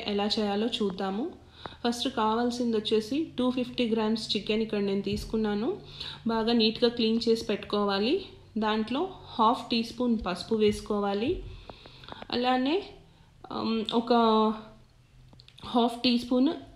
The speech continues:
జీలకర్ర పొడి వేసుకోవాలి. ఇది ఫ్రై చేసుకొని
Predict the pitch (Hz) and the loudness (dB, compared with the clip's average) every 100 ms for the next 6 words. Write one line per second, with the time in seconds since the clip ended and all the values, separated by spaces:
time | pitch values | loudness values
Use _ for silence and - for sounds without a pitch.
0 | - 208 208 226 233 226 226 202 196 208 | -6 2 4 4 4 2 4 2 2 0
1 | - 202 190 226 - 247 247 269 208 208 | -2 -2 0 -2 -2 0 0 0 2 2
2 | 233 254 247 - 226 240 415 | 2 0 0 0 0 2 -2